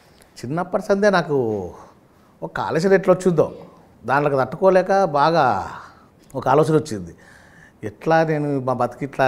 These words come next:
అట్లా అనేది కొద్దిగా తిరుగుబాటు అనేది ఇట్లా పడ్డది నాకు. పడినప్పుడు మా ఊర్లో సీపీఎం అప్పుడు కొంత ఉంది. సీపీఎం ఉంటే అదే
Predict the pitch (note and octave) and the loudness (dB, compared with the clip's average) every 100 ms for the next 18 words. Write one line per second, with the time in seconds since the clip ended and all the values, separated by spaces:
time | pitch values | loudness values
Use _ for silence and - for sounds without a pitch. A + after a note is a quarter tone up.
0 | B2 A#2 B2 A#2+ B2+ G#3+ G#3 F3 D#3 C#3+ | 2 0 0 0 -2 -4 -2 -2 -2 -2
1 | D#3+ G3+ G#3 F#3 G#3 G#3 G3+ G3 C#3+ G#2+ | 0 4 6 6 4 4 8 8 8 6
2 | - - - _ F3 E3+ A#2+ F#2 F2+ - | -2 -18 -20 _ 4 6 4 0 -10 -20
3 | - _ _ - D#3+ F#3+ G3+ D#3 E3+ F#3 | -20 _ _ -8 -6 -6 -4 0 0 0
4 | F3+ F#3 F#3+ G#3 G#3 D#3+ A#2+ G2 E2+ - | -2 -4 -2 -2 0 0 -2 -6 -10 -16
5 | - - - - _ _ _ F#3+ F3+ E3+ | -20 -20 -20 -20 _ _ _ -2 2 2
6 | A3 A#2 - - - - - - - D#3 | 2 0 -2 -20 -20 -20 -20 -20 -4 -4
7 | F3+ A3 G#3+ G#3 A3 G3 E3+ | 0 0 0 -2 2 4 6